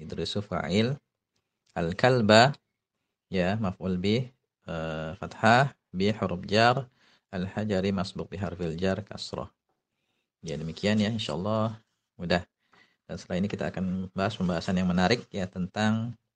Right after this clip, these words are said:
mudhaf, mudhaf ilaih ya, pembahasan yang banyak juga ya kita dapati dalam Al-Qur'an.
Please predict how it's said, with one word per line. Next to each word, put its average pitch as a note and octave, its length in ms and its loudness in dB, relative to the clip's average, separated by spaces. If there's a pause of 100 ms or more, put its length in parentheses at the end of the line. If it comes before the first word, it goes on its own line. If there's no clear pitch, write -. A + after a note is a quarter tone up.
(600)
mudhaf, F#2+ 320 0
mudhaf G2 320 0
ilaih E2+ 480 0
ya, F2 180 -8
pembahasan D#2+ 500 -6
yang F2+ 140 -4 (300)
banyak F2 240 -4
juga A#2+ 220 0
ya G2+ 160 0
kita - 340 -8
dapati E2+ 380 -4
dalam D#2 200 -4
Al-Qur'an. D#2+ 600 -10